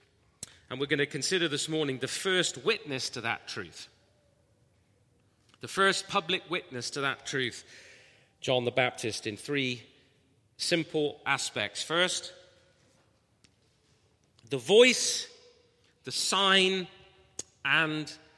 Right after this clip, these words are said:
the Spirit. So children, if you're making notes, and adults, the voice, the sign, and the Spirit. First of all, then, the voice.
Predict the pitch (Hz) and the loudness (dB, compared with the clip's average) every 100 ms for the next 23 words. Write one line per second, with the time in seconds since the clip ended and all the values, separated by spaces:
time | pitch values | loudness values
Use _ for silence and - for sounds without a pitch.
0 | _ - 120 - 151 117 90 - - 110 | _ -10 -8 0 2 2 -2 -6 -6 -8
1 | - - - 143 139 151 - 113 117 135 | -10 -10 -6 -4 -4 -8 -8 -8 -6 -8
2 | 123 117 151 156 - - - _ _ _ | -8 -4 -4 -4 -10 -12 -18 _ _ _
3 | - 180 190 190 139 95 - - - _ | -4 -4 -2 -4 -6 -8 -10 -14 -16 _
4 | _ _ _ _ _ _ _ _ 113 - | _ _ _ _ _ _ _ _ -12 -2
5 | 160 196 196 - - - - - - - | 2 4 2 -2 -4 -8 -16 -12 -6 -2
6 | 147 147 147 151 147 147 - - _ _ | 0 2 2 0 -4 -14 -20 -20 _ _
7 | - 131 135 135 123 - - _ _ _ | -6 -2 -2 -4 -8 -12 -20 _ _ _
8 | - 110 - 135 90 - - - _ _ | -8 -6 -2 0 0 -4 -12 -14 _ _
9 | _ - - - - - _ _ _ _ | _ -20 -20 -20 -20 -20 _ _ _ _
10 | _ - - 185 190 170 170 160 160 147 | _ -20 -4 0 0 2 2 4 4 0
11 | 131 185 131 - - - | 0 4 4 2 -4 -4